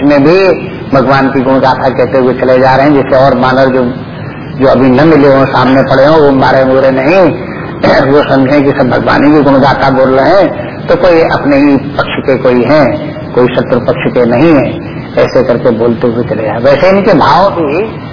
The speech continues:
<clears throat> शुक आदि जब बच गए नाक कान कटने से, तो फिर भगवान की महिमा का गुण कर, "चलो भगवान का नाम लेने से बच गए, भगवान बड़े कृपालु दयालु हैं, लक्ष्मण जी ने भी हमारे ऊपर कृपा कर दी, नहीं तो नाक कान कटा करके पहुंचते वहां लंका में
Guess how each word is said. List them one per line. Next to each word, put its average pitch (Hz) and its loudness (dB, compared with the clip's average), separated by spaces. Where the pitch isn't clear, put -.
<clears throat> 196 0
शुक 170 -2
आदि 156 -2
जब 147 -2
बच 156 -2
गए 147 0
नाक 143 -2
कान 139 -2
कटने 131 -2
से, 156 2
तो - -4
फिर 127 0
भगवान 123 0
की 123 -2
महिमा 127 0
का 123 0
गुण 120 0
कर, 120 0
"चलो 127 2
भगवान 127 -2
का 123 -2
नाम 123 0
लेने 127 2
से 123 -4
बच 123 -2
गए, 135 4
भगवान 123 0
बड़े 127 2
कृपालु 127 0
दयालु 127 2
हैं, 151 2
लक्ष्मण 135 2
जी 131 2
ने 131 4
भी 127 2
हमारे 127 2
ऊपर 131 0
कृपा 131 0
कर 131 0
दी, 156 2
नहीं 135 2
तो 135 0
नाक 131 0
कान 127 -2
कटा 127 -2
करके 135 -2
पहुंचते 123 0
वहां 123 0
लंका 123 0
में 165 2